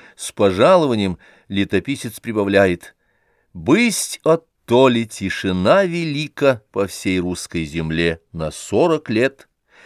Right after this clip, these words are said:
и престаша татарове воевать и землю русскую».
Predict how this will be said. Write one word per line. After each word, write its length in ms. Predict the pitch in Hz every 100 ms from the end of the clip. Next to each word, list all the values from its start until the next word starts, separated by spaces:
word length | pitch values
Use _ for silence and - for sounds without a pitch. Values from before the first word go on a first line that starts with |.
| -
и 160 | - 98
престаша 1000 | 95 98 98 - - 117 165 208 - 185
татарове 840 | - 165 165 147 147 139 135 127 -
воевать 640 | 87 85 85 85 117 - 110
и 80 |
землю 420 | 95 90 95 90 85
русскую». 480 | 90 - - 104